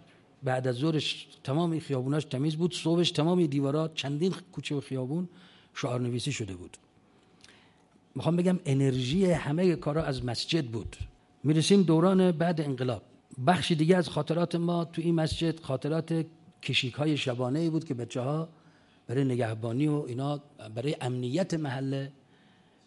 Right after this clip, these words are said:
خب می‌آمدن تو همین مسجد کنار هم می‌نشستن، اسلحه تقسیم می‌کردن،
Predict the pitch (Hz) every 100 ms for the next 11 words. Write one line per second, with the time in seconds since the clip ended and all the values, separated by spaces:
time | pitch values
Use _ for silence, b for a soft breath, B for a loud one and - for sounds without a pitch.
0 | _ _ _ - 123 139 143 135 123 131
1 | 143 131 123 - 131 - - 123 123 123
2 | 120 113 123 - 131 120 - 113 123 131
3 | 131 - 131 127 117 127 117 123